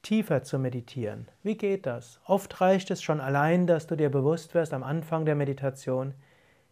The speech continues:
„Ich meditiere, um das Höchste zu erfahren. Ich meditiere, um mir einer höheren Wirklichkeit bewusst zu werden. Ich meditiere, um Brahman zu erfahren.“ Ich wünsche dir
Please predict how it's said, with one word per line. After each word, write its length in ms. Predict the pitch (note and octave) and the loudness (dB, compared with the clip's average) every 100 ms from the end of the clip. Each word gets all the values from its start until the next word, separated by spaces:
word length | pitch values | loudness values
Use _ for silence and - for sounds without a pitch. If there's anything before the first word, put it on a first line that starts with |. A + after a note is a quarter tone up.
| _ | _
„Ich 180 | - - | -8 -4
meditiere, 840 | C3 C3+ - E3 F3+ F#3 F#3 F3+ - - | -2 -4 -6 -4 0 2 2 0 -8 -6
um 120 | F3+ | 0
das 260 | F3+ E3+ - | 0 -2 -2
Höchste 440 | E3+ D#3+ - C#3 | -2 -2 -6 -6
zu 120 | - | -4
erfahren. 680 | D3 C3 C#3 B2 A#2 A#2 A#2 - _ _ - | -6 -4 -4 -2 -2 -6 -10 -18 _ _ -10
Ich 180 | D3+ - | -6 -2
meditiere, 680 | D3 D3 - F#3+ G3 F#3 G3+ | -2 -2 -4 0 2 4 2
um 180 | D#3+ D3+ | 0 -2
mir 140 | D3 | -2
einer 240 | D3 C3 B2 | 0 0 2
höheren 400 | D3+ D#3 E3 D3 | 2 2 2 2
Wirklichkeit 720 | E3 D#3+ D#3+ D3+ - D#3 D#3 | 2 2 -6 -4 -4 -4 -4
bewusst 420 | D3+ D3 C#3+ - | -4 -4 -4 -8
zu 160 | - B2+ | -6 -4
werden. 360 | A#2+ A2+ A#2+ - _ _ _ _ _ - | -4 -6 -12 -20 _ _ _ _ _ -12
Ich 200 | A#2+ C#3+ | -10 -6
meditiere, 840 | C3 C#3+ - E3 F3 E3+ F3 E3+ - - | -6 -6 -6 -2 2 4 2 0 -8 -8
um 320 | C3+ D3 D#3 _ _ _ | -6 -4 -8 _ _ _
Brahman 640 | - B2+ D#3 D3 C3 B2 A#2+ _ | -4 -2 0 0 -2 -6 -10 _
zu 160 | - E3 | -4 -2
erfahren.“ 680 | C3+ - A#2 A2 - C#3 - _ _ _ _ _ _ _ _ - _ _ _ _ _ _ _ _ _ _ _ _ _ _ _ _ _ _ | -2 -6 -8 -8 -12 -18 -20 _ _ _ _ _ _ _ _ -20 _ _ _ _ _ _ _ _ _ _ _ _ _ _ _ _ _ _
Ich 220 | A3+ G3+ | -8 -4
wünsche 320 | G#3 G#3+ G#3 G3+ | 0 0 0 0
dir 320 | G#3+ A3+ | 2 2